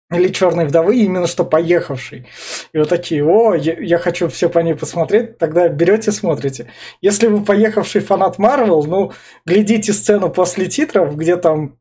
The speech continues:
это Соколиного глаза сериала там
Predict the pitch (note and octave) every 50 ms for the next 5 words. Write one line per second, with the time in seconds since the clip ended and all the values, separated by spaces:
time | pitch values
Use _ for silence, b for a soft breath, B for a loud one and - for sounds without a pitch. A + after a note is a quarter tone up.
0 | _ _ _ - F#3 F3+ E3+ F3 - D#3 D3 C#3+ C#3 C#3 C#3+ C#3+ - _ _ _
1 | - - - - G3+ G3+ - G3 F#3 G3+ F#3 F3+ E3+ E3 E3+ E3+ E3+ F3 F3 D#3+
2 | D#3 C#3+ C#3+ C#3 C3+ C3+ C3+ - _ _ _ _ _ _ _ _ _ - - -
3 | - F3+ F3 E3 E3+ E3 D#3 C#3+ C#3 C3+ - - C#3 C3 C#3 B2+ -